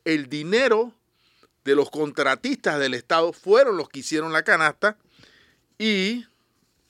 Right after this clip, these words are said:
en el mes de diciembre del año dos mil diez, eh,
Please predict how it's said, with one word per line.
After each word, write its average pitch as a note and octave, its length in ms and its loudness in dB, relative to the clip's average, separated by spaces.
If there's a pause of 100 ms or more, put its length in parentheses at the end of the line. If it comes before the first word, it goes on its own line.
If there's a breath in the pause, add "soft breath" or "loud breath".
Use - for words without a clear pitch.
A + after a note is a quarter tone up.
(840)
en B2+ 160 -6
el B2 100 -4
mes D#3 200 2
de F#3+ 120 6
diciembre E3 720 0
del A#2+ 140 -4
año D#3+ 260 -4
dos E3+ 160 -2
mil F#3 300 -8
diez, D#3+ 460 2 (1800 soft breath)
eh, A2+ 500 0